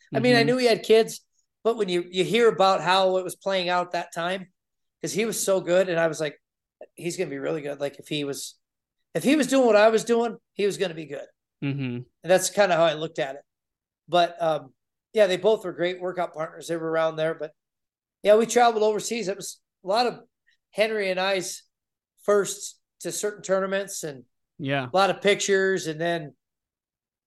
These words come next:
Speaker 1: oh eight, we went to the White House together, and him and I did a lot of posing pictures back and forth, like,
Speaker 2: <laughs>
Speaker 1: in certain rooms, you know, mimicking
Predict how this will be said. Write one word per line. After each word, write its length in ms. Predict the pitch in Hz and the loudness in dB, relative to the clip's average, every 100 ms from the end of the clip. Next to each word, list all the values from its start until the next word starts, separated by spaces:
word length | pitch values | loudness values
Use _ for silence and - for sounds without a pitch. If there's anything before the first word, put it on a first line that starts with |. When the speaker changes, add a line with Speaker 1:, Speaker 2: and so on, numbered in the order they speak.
| _ _ _ _ | _ _ _ _
Speaker 1:
oh 220 | 190 190 | 0 2
eight, 220 | 190 196 175 | 4 2 0
we 80 | |
went 180 | 175 180 | -4 -4
to 60 | 175 | -6
the 60 | 165 | 0
White 240 | 170 180 | 0 2
House 200 | 170 - | 0 0
together, 320 | 160 165 165 | -4 -4 -2
and 80 | 165 | -4
him 160 | 170 170 | -6 -6
and 80 | |
I 100 | 180 | -6
did 160 | 175 170 | -8 -8
a 40 | |
lot 180 | 175 175 | -2 -2
of 80 | 165 - | -2 -4
posing 520 | 180 180 170 175 147 _ _ _ _ | -2 -2 -2 -6 -10 _ _ _ _
pictures 380 | - 208 214 190 | 2 2 2 0
back 260 | - 190 190 | 2 2 2
and 140 | 165 | -2
forth, 300 | 185 190 - | 0 0 0
like, 200 | 190 175 | -4 -4
Speaker 2:
<laughs> 1400 | 220 190 _ _ _ _ 214 _ _ _ _ _ _ _ - | -10 -14 _ _ _ _ _ _ _ _ _ _ _ _ -4
Speaker 1:
in 280 | 180 165 - _ | -4 -6 -18 _
certain 320 | - 233 233 208 | -2 4 4 2
rooms, 560 | 185 190 196 165 - _ _ _ _ | 0 0 -4 -8 -12 _ _ _ _
you 120 | 180 | -4
know, 160 | 180 175 | -2 -2
mimicking 580 | 175 190 190 202 175 | -4 -4 -4 -4 -6